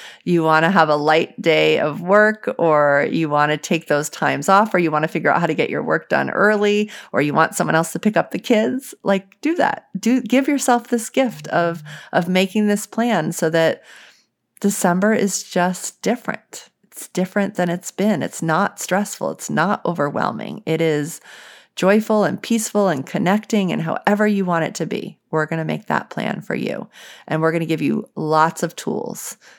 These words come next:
uh, to really get there, and lots of time to make your plan. Okay? So that's happening the seventeenth and the eighteenth of November. And again, you can go sign up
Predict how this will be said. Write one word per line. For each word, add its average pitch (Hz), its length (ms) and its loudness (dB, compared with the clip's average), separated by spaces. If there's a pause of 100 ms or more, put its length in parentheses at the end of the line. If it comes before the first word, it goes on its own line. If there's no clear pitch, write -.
(220)
uh, - 260 -6
to - 140 -6
really 135 400 -4 (300)
get - 240 -2
there, - 380 -4
and 143 420 -6 (320)
lots 151 460 -2
of 151 180 -4
time 139 640 -2
to - 160 -12
make 135 180 -6
your - 80 -6
plan. - 420 -8 (220)
Okay? 196 400 2 (240)
So - 160 -4
that's 170 240 4
happening 170 380 0
the 151 40 -2
seventeenth 170 520 -2
and 185 100 -2
the 175 100 -4
eighteenth 147 540 -6
of 139 320 -2 (160)
November. - 640 -6
And - 160 -6
again, 143 300 -4
you 143 120 -6
can 151 100 -8
go 147 120 -2
sign 175 260 -2
up 143 220 -2